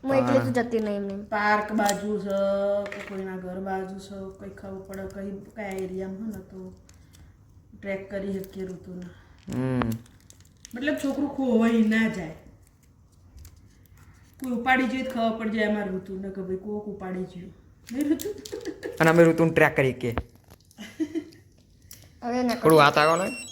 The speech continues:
Speaker 3: એ ચાલુ થઈ ગયું જો.
Speaker 2: ચાલુ થઈ ગયું લે. <laughs> હા, ચાલુ થઈ ગયું તો હાલત. ના બોલ્યું ટુલુલુલુ.
Speaker 1: અ, આમ.
Speaker 2: એ આયરો આખું ના ખેંચે જો. આ જ ખેંચે. બસ. આયરો એ હંગાત, એ હંગાત રે, હંગાત રે.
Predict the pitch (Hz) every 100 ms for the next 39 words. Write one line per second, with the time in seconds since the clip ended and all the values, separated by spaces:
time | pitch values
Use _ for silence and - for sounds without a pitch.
0 | - - - 311 302 202 240 220 190 196
1 | 220 370 - - - 190 302 277 180 143
2 | 117 - - _ _ _ _ _ _ _
3 | _ _ _ _ _ _ - 180 180 185
4 | 185 185 - - - _ _ _ _ _
5 | _ _ _ _ _ - 165 175 175 190
6 | 185 175 170 147 143 139 - 175 208 226
7 | 196 202 220 220 - 226 214 208 - -
8 | 302 320 311 208 - 196 202 196 220 220
9 | 175 147 143 127 - _ - 160 - 113
10 | - _ _ _ _ _ _ _ - -
11 | _ - - 117 - - - - - -
12 | 151 160 180 180 156 165 170 165 214 226
13 | 196 180 196 170 143 147 151 127